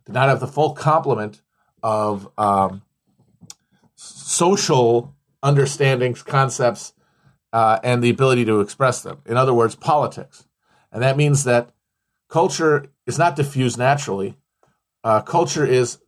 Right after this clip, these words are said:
constantly circulated, uh, through a geographic area. And he's, and Grabrow cite the work of, uh, an anthropologist named Marcel Mauss, I believe is how you pronounce it,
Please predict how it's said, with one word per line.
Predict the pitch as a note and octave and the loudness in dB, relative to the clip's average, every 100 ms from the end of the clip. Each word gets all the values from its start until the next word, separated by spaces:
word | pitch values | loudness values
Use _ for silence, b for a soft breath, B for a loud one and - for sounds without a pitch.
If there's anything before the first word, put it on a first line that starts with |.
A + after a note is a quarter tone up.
| _ | _
constantly | - E3 F#3+ - D3+ C#3+ | -4 0 0 -2 -2 -2
circulated, | - F3 F#3+ F3+ - E2+ D#2+ - _ _ _ _ _ _ _ _ _ _ _ - | 0 0 0 0 -4 -6 -14 -20 _ _ _ _ _ _ _ _ _ _ _ -4
uh, | G2 | -2
through | G2 C3 | 0 0
a | C3 | 0
geographic | C3 B2+ A#2+ - - C#3 | 0 0 2 0 0 0
area. | D3 C#3 D#2 - - _ - | 2 2 -2 -10 -20 _ -20
And | - G2 | -10 -8
he's, | G2 G#2+ G#2 G2+ - - | -4 0 0 0 -6 -4
and | A2+ A2 | -2 -2
Grabrow | - G2+ B2+ C3+ C3+ B2+ A#2+ - | -2 -4 0 0 2 2 2 0
cite | - B2+ B2 C3 - | -2 0 0 -2 -6
the | A#2 A2+ | -6 -4
work | G2+ G#2 A#2 - | -4 0 0 0
of, | F#2 G#2 G2 | -2 -2 -2
uh, | F#2 F#2+ F2 | -2 0 0
an | G2+ | -2
anthropologist | G#2 - - G#2 G#2+ G#2+ G2 | -4 -4 0 2 2 0 -6
named | G2+ G#2 | -6 -4
Marcel | G#2 A2 - C3 C3 C3 | -2 -2 -2 -2 2 0
Mauss, | A#2+ A#2 C3+ F3 - - - | 0 0 0 0 -4 -10 -6
I | C#3 | -2
believe | D3+ D#3+ F#3+ G3 | 2 2 0 -2
is | D3 C3+ B2 | -8 -10 -2
how | C3+ | 0
you | C#3 | 0
pronounce | C#3 C3+ C#3+ | 0 0 0
it, | F3 | -2